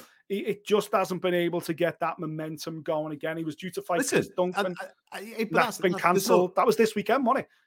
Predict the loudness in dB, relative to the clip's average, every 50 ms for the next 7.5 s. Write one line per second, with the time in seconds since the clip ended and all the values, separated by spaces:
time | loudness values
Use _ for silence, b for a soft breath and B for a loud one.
0 | _ -12 0 0 2 4 6 4 4 4 4 0 -2 2 2 2 2 0 -2 0
1 | 0 0 0 0 -2 -2 -2 -2 -4 -6 -2 0 -2 0 2 4 4 4 4 2
2 | -4 -6 -6 -6 -10 -12 -8 -6 -6 -4 -2 -4 -4 -4 -8 _ _ _ _ _
3 | _ _ _ _ _ _ _ _ _ _ _ _ _ _ _ -6 -6 -4 -2 -2
4 | -2 0 2 2 2 2 4 6 6 8 8 8 6 4 4 4 2 0 4 4
5 | 4 2 2 0 2 2 2 2 2 -2 -2 -2 -2 -6 _ -2 2 4 4 2
6 | 2 0 -2 -2 0 2 0 0 0 -2 -4 -4 -2 -2 -4 -4 -4 -6 -6 -6
7 | -8 -8 -8 -8 -8 -8 -8 -8 -8 -10